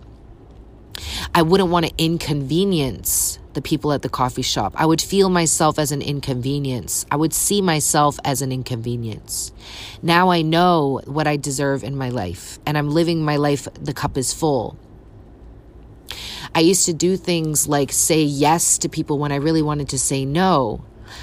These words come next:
I would go out and be around people when I really didn't want to, right? And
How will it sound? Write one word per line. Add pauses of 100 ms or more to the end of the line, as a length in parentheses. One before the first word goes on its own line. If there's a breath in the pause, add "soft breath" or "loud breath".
(220 loud breath)
I
would
go
out
and
be
around
people
when
I
really
didn't
want
to,
right?
And